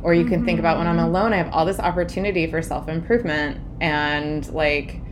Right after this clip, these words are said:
Speaker 1: getting to know myself and, like, loving myself." And, and it really is, like, you could be doing the exact same thing,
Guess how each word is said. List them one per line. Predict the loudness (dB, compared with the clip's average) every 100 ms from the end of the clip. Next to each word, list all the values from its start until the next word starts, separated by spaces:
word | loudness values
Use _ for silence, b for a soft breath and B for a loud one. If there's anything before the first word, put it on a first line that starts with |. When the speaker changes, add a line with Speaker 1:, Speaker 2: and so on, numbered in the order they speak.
| B -4
Speaker 1:
getting | -2 0
to | 2
know | 2
myself | 4 2 2 2 2 2 0 -2 -4
and, | -4 -4
like, | -6 -2
loving | 0 2 0
myself." | 0 -2 -2 -2 0 0 -2 -4 -8 -4
And, | -2 -2 -2 -6 B B B
and | 4 4
it | 6
really | 8 8 8 6
is, | 6
like, | 6 2 -2 -6
you | -2 2
could |
be | 4
doing | 4 2
the | 2
exact | 0 0 0 0
same | 0 0 0
thing, | 0 0 -2 -2 -6